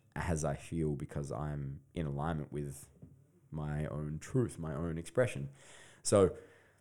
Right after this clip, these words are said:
ejaculation mastery is really important.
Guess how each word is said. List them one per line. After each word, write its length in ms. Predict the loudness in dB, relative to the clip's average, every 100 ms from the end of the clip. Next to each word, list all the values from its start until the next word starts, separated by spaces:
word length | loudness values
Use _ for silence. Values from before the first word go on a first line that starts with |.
| _ -2
ejaculation 600 | 4 4 8 6 8 4
mastery 600 | 4 4 4 2 2 0 -6 _
is 520 | 10 10 10 2 0 -14 -4
really 420 | 4 4 4 2
important. 640 | 6 6 6 0 -6 -10